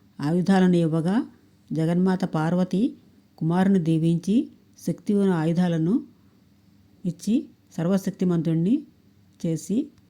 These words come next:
తారకాసురునిపై యుద్ధ శంఖారావాన్ని మ్రోగిస్తారు. నెమలి వాహనారూఢుడై తారకాసుర సంహారం సర్వశక్తిమంతుడైన కుమారస్వామి నెమలి వాహనారూఢుడై ఆరు ముఖాలు,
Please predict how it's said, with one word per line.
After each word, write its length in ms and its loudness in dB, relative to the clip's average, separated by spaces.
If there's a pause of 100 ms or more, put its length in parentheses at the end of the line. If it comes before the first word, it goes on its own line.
(400)
తారకాసురునిపై 960 -2 (480)
యుద్ధ 200 0
శంఖారావాన్ని 920 0 (160)
మ్రోగిస్తారు. 600 -4 (760)
నెమలి 300 0
వాహనారూఢుడై 1000 0 (520)
తారకాసుర 540 -2
సంహారం 720 0 (560)
సర్వశక్తిమంతుడైన 1080 -2
కుమారస్వామి 920 -2 (580)
నెమలి 280 0
వాహనారూఢుడై 960 -2 (460)
ఆరు 220 -2
ముఖాలు, 600 -4